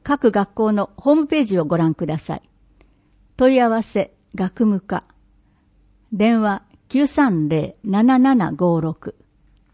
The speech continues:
ホームページ番号、小学校、九一三二。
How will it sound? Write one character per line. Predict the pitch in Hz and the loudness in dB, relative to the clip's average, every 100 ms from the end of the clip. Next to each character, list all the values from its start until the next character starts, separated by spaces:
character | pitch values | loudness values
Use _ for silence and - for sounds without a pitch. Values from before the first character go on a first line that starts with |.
| _ _ _ _ _ - | _ _ _ _ _ -4
ホ | 240 | 4
ー | 294 | 4
ム | 294 | 4
ペ | 294 | 2
ー | |
ジ | 269 254 | 0 0
番 | 247 202 | 0 0
号、 | 135 - - _ _ _ _ _ - | -4 -10 -16 _ _ _ _ _ -10
小 | - 294 | 4 6
学 | 294 294 - - | 6 4 -2 -8
校、 | 156 - _ _ _ _ _ _ | -8 -8 _ _ _ _ _ _
九 | - 262 247 | 0 2 4
一 | 226 - 160 | 2 -2 -6
三 | - 180 175 165 | -2 -2 0 0
二。 | 160 - | -2 -4